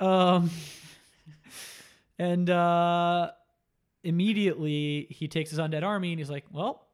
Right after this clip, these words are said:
time to do a classical Mortal Kombat bad guy thing and, uh, start conquering me some realms."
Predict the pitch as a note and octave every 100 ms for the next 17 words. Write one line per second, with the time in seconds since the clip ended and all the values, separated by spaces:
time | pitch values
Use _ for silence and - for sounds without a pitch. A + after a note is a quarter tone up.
0 | _ E3 E3 E3+ F#3+ G3+ G3 G3 G#3 G#3+
1 | A3+ B3 A#3 A#3 C#4+ D4+ E4 F4 G4 E4
2 | B3+ G3+ F3+ F3 F3 F#3+ A#4 - A3+ D4+
3 | D4 E3 D3+ C#3 C3+ C3+ - - - D#4+
4 | C4+ C#3+ D3 G3 C4 D#4 C4+ D3+ D3+ C3+
5 | G2 - -